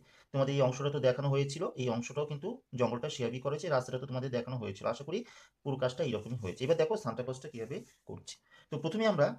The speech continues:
skin কালারটা করে নেব। Light brown দিয়ে skin কালারটা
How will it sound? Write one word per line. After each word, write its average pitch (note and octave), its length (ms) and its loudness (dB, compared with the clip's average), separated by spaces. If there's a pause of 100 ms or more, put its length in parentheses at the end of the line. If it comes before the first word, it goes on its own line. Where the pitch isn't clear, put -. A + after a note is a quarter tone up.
(140)
skin - 340 -6
কালারটা E3 320 4 (340)
করে B2 200 0
নেব। - 100 -6 (1040)
Light C3+ 320 4 (400)
brown B2 280 8 (100)
দিয়ে C#3+ 160 -6 (520)
skin D#3 300 -6
কালারটা D3+ 320 4